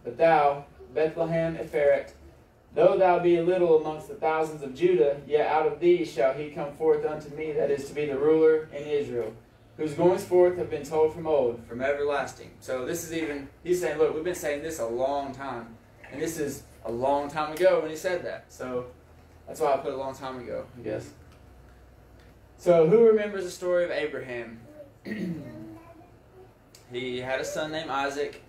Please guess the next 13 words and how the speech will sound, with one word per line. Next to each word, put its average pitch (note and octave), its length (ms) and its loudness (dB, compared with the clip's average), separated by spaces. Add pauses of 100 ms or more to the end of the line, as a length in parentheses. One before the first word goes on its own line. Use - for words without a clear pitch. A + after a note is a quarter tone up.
(640)
and C3 420 -4
God C3+ 220 2
was C3+ 120 -8
like, C3+ 220 0
"Hey, C#3+ 380 -4 (640)
Abraham, C3+ 460 -6
listen, C3+ 300 -4
I B2 60 -12
know C#3 120 -6
this C3+ 140 -8
is B2 80 -14
weird, C3+ 380 0
but B2 320 -4